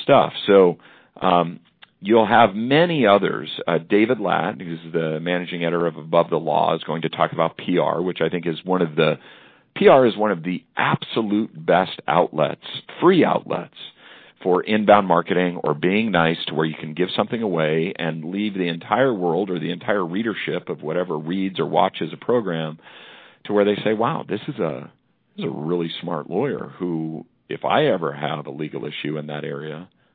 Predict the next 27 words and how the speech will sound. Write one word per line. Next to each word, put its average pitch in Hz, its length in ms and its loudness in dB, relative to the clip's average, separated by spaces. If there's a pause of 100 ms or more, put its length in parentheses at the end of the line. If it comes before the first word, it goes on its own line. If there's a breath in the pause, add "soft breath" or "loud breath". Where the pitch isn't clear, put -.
(180)
I'm 82 220 -12
sure 87 160 -4
he 82 200 -8
or 85 80 -6 (100)
she - 100 -6
can - 100 -12
help 123 240 -8
me." - 140 -20 (100)
So, 92 280 6 (400 loud breath)
you 90 60 -6
know, 90 40 2
David 104 260 6
Latt 98 220 8
will 95 80 6
talk 90 260 4
a, 82 160 4
a 78 60 -6
lot 90 160 8
about 92 240 4
P 98 140 0
R. 82 260 6
We'll 78 140 -2
have 87 180 2
a 87 60 2
number 98 600 2
of 85 120 2
lawyers 92 640 0